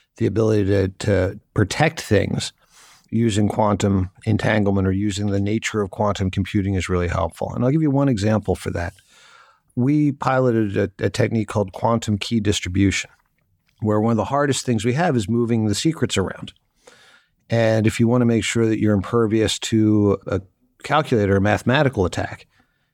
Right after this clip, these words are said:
if you can move a true random secret around, there's nothing to be solved for. There's, there's no risk there. So we used basically quantum entanglement to ensure secure delivery of keys to multiple locations,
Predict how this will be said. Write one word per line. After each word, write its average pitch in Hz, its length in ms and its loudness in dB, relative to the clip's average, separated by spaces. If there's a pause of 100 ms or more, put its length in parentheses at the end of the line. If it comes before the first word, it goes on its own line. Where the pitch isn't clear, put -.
(260)
if 120 200 0
you 117 120 2
can 110 200 2
move 117 320 2
a 101 220 4
true 120 340 0
random 107 400 4
secret 120 440 0
around, 85 460 -2 (880)
there's 110 220 0
nothing 110 380 2
to 98 100 -2
be 98 120 2
solved 113 360 2
for. 98 200 0
There's, 98 280 0
there's 101 220 0
no 98 100 2
risk 98 380 0
there. - 220 -6 (1160)
So 117 520 2
we 135 160 2
used 143 360 0 (300)
basically 127 360 0
quantum 127 380 0
entanglement 117 680 2
to 110 120 2
ensure 107 540 2
secure 131 520 0
delivery 120 500 2
of 101 140 -2
keys 107 300 2
to 104 80 0
multiple 104 440 2
locations, 101 720 0